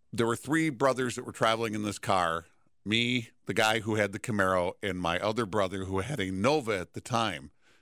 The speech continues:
My brother who was rebuilding the Camaro said, "I need the tires off of your Nova before we go to Michigan." So at two o'clock in the morning,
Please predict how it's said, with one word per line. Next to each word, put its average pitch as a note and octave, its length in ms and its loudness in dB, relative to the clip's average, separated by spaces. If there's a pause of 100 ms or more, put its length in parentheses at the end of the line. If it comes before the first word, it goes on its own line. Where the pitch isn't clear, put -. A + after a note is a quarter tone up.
(100)
My G2 120 0
brother C#3 260 2
who B2 80 0
was G#2+ 160 -2
rebuilding A#2+ 460 0
the G#2 60 -8
Camaro G#2 420 2
said, G2 260 -4
"I G#2 60 -2
need A2 180 -2
the G#2+ 80 -2
tires G#2+ 420 0
off G2 200 0
of G#2+ 80 -2
your F#2+ 160 -4
Nova G2 420 0
before F#2+ 300 -4
we F#2+ 100 -2
go F#2+ 140 -2
to F#2+ 80 -6
Michigan." F#2+ 460 -2
So G#2 200 0
at - 140 -4
two D3+ 120 -2
o'clock D3+ 340 0
in B2+ 40 -8
the B2 80 -4
morning, A#2+ 380 0